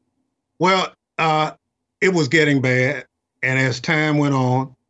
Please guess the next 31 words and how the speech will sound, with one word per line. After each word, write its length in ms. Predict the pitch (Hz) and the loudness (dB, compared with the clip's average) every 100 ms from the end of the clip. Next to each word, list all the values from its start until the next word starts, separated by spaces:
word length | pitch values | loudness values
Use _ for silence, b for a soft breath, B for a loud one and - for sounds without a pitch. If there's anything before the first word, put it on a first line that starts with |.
| _ _ | _ _
when 180 | 135 135 | -2 2
we 140 | 151 | 2
saw 280 | 160 165 147 | 2 0 0
the 80 | 131 | 0
vice 320 | 139 143 139 | 0 -2 -2
president, 580 | - 143 139 127 139 135 | -2 -2 0 0 -2 -2
the 100 | 113 | -4
speaker, 600 | - - 147 143 143 127 | -4 0 0 0 -2 -2
and 200 | 120 120 120 | -4 -6 -4
other 240 | 135 139 | -2 0
leadership 640 | 127 156 156 - 143 123 123 _ _ _ _ - | 2 2 0 0 -2 -2 -6 _ _ _ _ -4
being 240 | 139 135 | 0 0
whisked 360 | 123 160 - - | 2 0 -2 -4
out 280 | 123 160 147 | -2 0 0
of 160 | 127 | -2
the 140 | 123 120 - | -4 -6 -4
area, 480 | 131 123 123 131 131 _ _ - - | 0 0 0 -2 -6 _ _ -20 -10
and 180 | 135 135 | -4 -2
the 40 | 139 | 0
only 320 | 139 190 180 | 2 0 0
people 320 | - 196 185 | -2 -2 0
left 380 | 170 226 208 - _ _ _ | 2 0 -2 -8 _ _ _
were 140 | 143 | -2
members 360 | 143 170 190 180 | 2 2 0 -2
of 100 | 165 | -4
Congress 640 | - 208 233 170 170 - - _ _ | -2 -4 -2 -4 -6 -8 -20 _ _
who 120 | - 151 | -4 0
didn't 240 | 180 190 | 0 0
have 320 | 175 247 214 | -2 -2 -4
security 560 | - 127 - 175 156 135 | -4 -8 -2 0 0 -2
details, 760 | 120 139 131 123 110 127 151 | -2 -2 -2 -4 -4 -6 -10